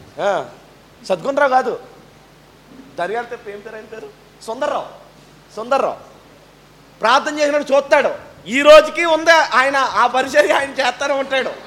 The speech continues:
ప్రార్థన చేస్తున్నప్పుడు ఎవడన్నా కళ్ళు తెరిచాడా, నిద్రపోయాడా, దగ్గరికి వెళ్ళి రెండేళ్ళు పట్టుకుని ముక్కు తిప్పుతాడు. ఇంకా నిద్ర రాదు ఇంకా. అలా ఉండాలి ఒక పాస్టర్ గారు కూడా,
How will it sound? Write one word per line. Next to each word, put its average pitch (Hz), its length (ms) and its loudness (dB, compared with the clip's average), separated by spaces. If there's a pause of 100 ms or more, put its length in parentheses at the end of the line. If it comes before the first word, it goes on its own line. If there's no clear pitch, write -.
(1400)
ప్రార్థన 294 580 -2
చేస్తున్నప్పుడు 302 540 -2
ఎవడన్నా 294 560 4
కళ్ళు 277 380 2
తెరిచాడా, 285 580 4
నిద్రపోయాడా, 269 1200 2 (600)
దగ్గరికి 330 420 -2
వెళ్ళి 320 200 2
రెండేళ్ళు 330 480 -2
పట్టుకుని 311 380 0
ముక్కు 285 220 -10
తిప్పుతాడు. 269 500 -4 (2250)
ఇంకా 247 160 -4
నిద్ర 269 340 2
రాదు 330 340 8
ఇంకా. 330 500 2 (1900)
అలా 269 220 6
ఉండాలి 339 340 4
ఒక 294 140 2
పాస్టర్ 277 360 2
గారు 277 160 0
కూడా, 240 360 0